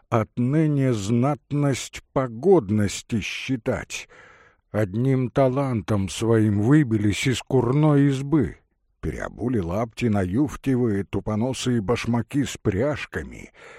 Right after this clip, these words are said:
и вместо горьких дум: «За что обрекаешь меня, Господи, выть с голоду на холодном дворе?»,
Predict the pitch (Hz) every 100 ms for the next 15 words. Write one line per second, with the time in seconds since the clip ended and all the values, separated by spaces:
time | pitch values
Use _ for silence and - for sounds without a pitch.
0 | - - - 53 - 117 170 156 - 151
1 | 127 117 175 156 - 143 110 95 95 165
2 | 180 143 - - - - _ - 110 120
3 | - - - 151 143 147 156 - - 165
4 | 139 110 - 143 143 147 135 131 143 160
5 | 107 - - 131 120 120 123 165 104 107
6 | 104 135 165 139 120 110 117 120 113 135
7 | 151 156 123 127 120 113 110 107 98 104
8 | 190 170